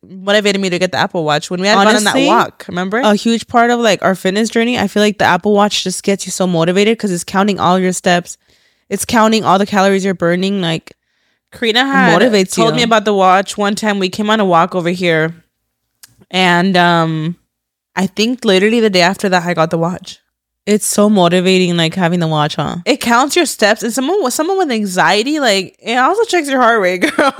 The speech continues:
Speaker 2: <laughs> It checks your heart rate.
Speaker 1: Oh, even when I went to the store, they were like, they were
Speaker 2: We should
Speaker 1: like,
Speaker 2: work out together, Maya,
Speaker 1: "We should."
Speaker 2: after this.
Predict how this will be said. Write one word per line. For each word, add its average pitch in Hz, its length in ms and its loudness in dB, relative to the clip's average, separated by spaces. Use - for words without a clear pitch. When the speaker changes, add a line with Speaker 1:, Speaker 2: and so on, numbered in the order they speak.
Speaker 2:
<laughs> - 160 -12
It 190 180 -4
checks 214 240 -6
your 233 100 -4
heart 165 240 -4
rate. 180 280 -2
Speaker 1:
Oh, 233 240 2
even 254 300 2
when 392 120 2
I 311 80 0
went 262 220 -2
to - 80 -8
the 330 120 -4
store, 262 420 2
they 247 100 2
were 262 140 2
like, 269 420 -4
they 220 80 0
were 233 60 4
Speaker 2:
We 240 60 2
should 240 80 2
Speaker 1:
like, 339 80 2
Speaker 2:
work 320 200 0
out 277 100 -4
together, 185 420 2
Maya, 156 420 -2
Speaker 1:
"We 226 220 -6
should." 180 580 0
Speaker 2:
after 170 320 -6
this. 160 320 -4